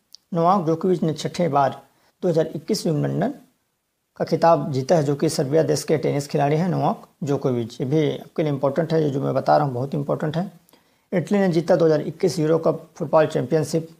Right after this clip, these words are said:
यहाँ पर आप देख सकते हैं, जो कि इंग्लैंड को हराकर इटली ने यह खिताब जीता है और इटली के कैप्टन चियलिनी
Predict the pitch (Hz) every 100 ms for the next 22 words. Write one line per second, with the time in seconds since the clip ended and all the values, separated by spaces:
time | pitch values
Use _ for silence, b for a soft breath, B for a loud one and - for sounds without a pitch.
0 | - 135 139 131 117 143 - - 131 151
1 | - _ _ _ _ - 165 180 156 143
2 | 156 160 131 147 147 147 123 151 151 139
3 | 127 147 143 135 131 156 147 147 139 -
4 | 147 175 165 143 139 - 160 - - _
5 | _ _ _ _ - 208 190 165 165